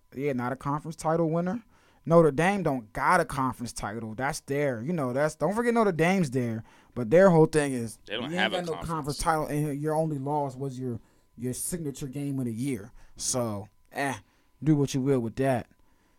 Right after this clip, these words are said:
Speaker 1: Yeah, you just need, you really, okay, yes, you need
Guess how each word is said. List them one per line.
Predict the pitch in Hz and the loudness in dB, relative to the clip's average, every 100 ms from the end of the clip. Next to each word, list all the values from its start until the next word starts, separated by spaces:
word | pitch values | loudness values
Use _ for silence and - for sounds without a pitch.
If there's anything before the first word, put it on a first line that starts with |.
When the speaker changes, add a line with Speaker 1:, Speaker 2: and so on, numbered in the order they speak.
| _ _ _ _ _ _ - | _ _ _ _ _ _ -16
Speaker 1:
Yeah, | 139 151 180 170 | 0 6 8 8
you | 143 151 214 | 8 6 6
just | 202 202 | 4 2
need, | 180 185 180 175 156 - _ _ - | 4 4 4 2 -2 -12 _ _ -8
you | 139 202 247 | 6 8 8
really, | 175 208 214 | 6 4 6
okay, | 151 156 156 | 4 4 2
yes, | 127 117 117 127 - | 0 0 -2 -4 -10
you | 160 | -6
need | 165 160 143 | -2 -2 -4